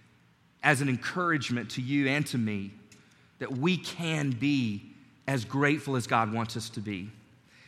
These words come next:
This past June, Hunter Hostetler was working at a McDonald's restaurant in Scottsburg, Indiana, when an older woman came through the drive-thru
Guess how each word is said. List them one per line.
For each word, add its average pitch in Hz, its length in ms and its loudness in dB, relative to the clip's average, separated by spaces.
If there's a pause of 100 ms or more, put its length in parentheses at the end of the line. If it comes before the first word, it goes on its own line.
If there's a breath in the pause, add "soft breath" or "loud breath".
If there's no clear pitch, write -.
(420 soft breath)
This 160 180 4
past 151 440 2
June, 131 540 2 (840 soft breath)
Hunter 160 340 4
Hostetler 139 680 4
was 117 160 -2
working 143 400 2
at 131 80 4
a 131 40 2
McDonald's 127 600 0
restaurant 127 520 2
in 113 140 2
Scottsburg, 139 720 2
Indiana, 123 600 2 (600 loud breath)
when 143 160 4
an 135 120 6
older 175 420 4
woman 139 520 4
came 147 340 0
through 156 180 0
the 131 80 0
drive-thru 127 800 4